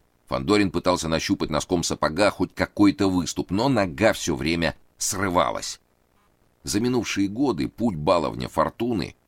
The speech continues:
мог оборваться десятки, если не сотни раз, причем при гораздо более осмысленных обстоятельствах, но у судьбы, как известно, свои резоны, и сетовать на нее дело зряшное. Путь оканчивался глупо, но, по крайней мере, красиво.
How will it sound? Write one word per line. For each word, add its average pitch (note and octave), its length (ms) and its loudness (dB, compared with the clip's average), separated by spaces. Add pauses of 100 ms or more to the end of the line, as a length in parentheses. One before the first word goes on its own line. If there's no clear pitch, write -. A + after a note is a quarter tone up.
(160)
мог B2 220 0
оборваться F2+ 540 0
десятки, D#2+ 720 -2
если E2 340 0
не D#2+ 160 2
сотни B1 460 -2
раз, G1+ 320 -6 (200)
причем E2+ 240 -2
при F2+ 100 0
гораздо F2 380 2
более E2 300 2
осмысленных E2 580 -4
обстоятельствах, - 800 -6
но D3 320 0 (640)
у A2+ 80 0
судьбы, F2 420 -2
как - 220 -6
известно, C#2+ 480 -2
свои D2 360 0
резоны, A1+ 560 -6 (340)
и D2 80 -4
сетовать A2 520 0
на F#2 60 -4
нее F2+ 320 2
дело C2+ 320 -2
зряшное. A1 640 -6 (720)
Путь D3+ 180 0
оканчивался G2+ 720 0
глупо, G2+ 640 2 (420)
но, E2 100 -4
по G2 100 0
крайней G#2 280 0
мере, F2 240 4
красиво. C#2 600 -4